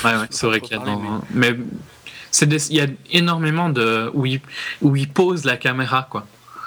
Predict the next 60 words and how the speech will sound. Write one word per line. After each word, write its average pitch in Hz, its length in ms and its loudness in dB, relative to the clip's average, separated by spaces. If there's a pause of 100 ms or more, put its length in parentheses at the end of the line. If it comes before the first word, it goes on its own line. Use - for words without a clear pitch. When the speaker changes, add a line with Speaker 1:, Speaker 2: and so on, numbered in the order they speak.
(200)
Speaker 2:
Ouais, 120 160 -2
Speaker 1:
Il - 20 2
y 123 40 2
a - 20 2
Speaker 2:
ok. 131 60 -2
Speaker 1:
toute 165 200 -2
une 160 140 0
scène 151 320 0
au 117 40 -4
début 120 320 0
du 117 140 -2
film 151 400 0
où 113 80 0
il 110 80 -2
pose 131 260 2
la 117 120 2
caméra 117 420 0
à 131 40 4
un 113 260 0
endroit 113 340 0 (380)
et, 127 140 2
Speaker 2:
Mm. 117 200 2
Speaker 1:
euh, 110 560 0
Michael 110 420 2
Fassbender 117 600 2
fait, 113 240 2
euh, 107 180 0
ses, 101 760 -2 (840)
enfin, 95 160 4
Brandon 113 540 0
fait - 180 -2
ses, - 240 2
euh, 101 300 -2 (480)
sa 107 160 4
routine, 147 500 0
quoi, 113 160 -2
tu - 120 -2
vois. 135 140 -2 (640)
Speaker 2:
D'accord. 120 240 -4
Speaker 1:
Donc, - 140 -10
euh, 107 260 2
il 107 120 -2
va 107 140 4
dans 107 140 2
la 101 60 0
cuisine, 110 440 -2
puis 107 160 0
il 98 60 -2
va 95 60 -2
aux 92 80 -2
toilettes, 101 520 -2
euh, 107 140 -2
et 101 120 2
la 113 120 4
caméra 131 380 2
ne 139 60 2
bouge 123 260 0
à 123 80 0
peine, 113 360 -2
quoi. 107 160 -2